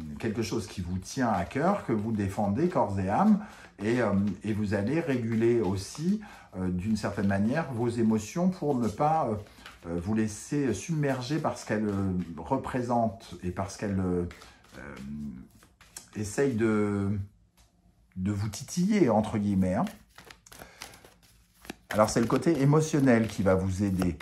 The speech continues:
finalement, l'affectif aussi, quelque chose. Peut-être le relationnel avec certaines personnes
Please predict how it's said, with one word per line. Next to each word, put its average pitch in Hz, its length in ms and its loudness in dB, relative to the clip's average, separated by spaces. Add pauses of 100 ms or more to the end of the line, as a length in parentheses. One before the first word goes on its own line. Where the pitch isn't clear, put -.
(140)
finalement, 92 520 0
l'affectif 120 800 0
aussi, - 320 -10
quelque 78 300 -8
chose. - 180 -10 (1400)
Peut-être - 260 -2
le 87 100 2
relationnel 98 680 2
avec 82 280 -2
certaines 92 340 -4
personnes 82 480 -2